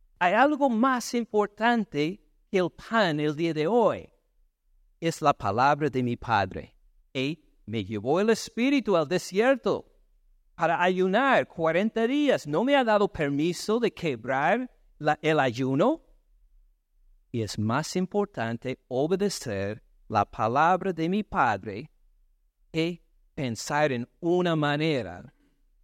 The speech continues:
de poder satisfacer mi hambre. Ahora, ¿cómo respondió Israel, el pueblo de Israel, a Deuteronomio ocho?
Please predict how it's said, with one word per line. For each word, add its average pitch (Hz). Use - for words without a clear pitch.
de 113
poder 117
satisfacer 110
mi 107
hambre. 90
Ahora, 185
¿cómo 220
respondió 202
Israel, 160
el 147
pueblo 190
de 170
Israel, 143
a 139
Deuteronomio 139
ocho? 120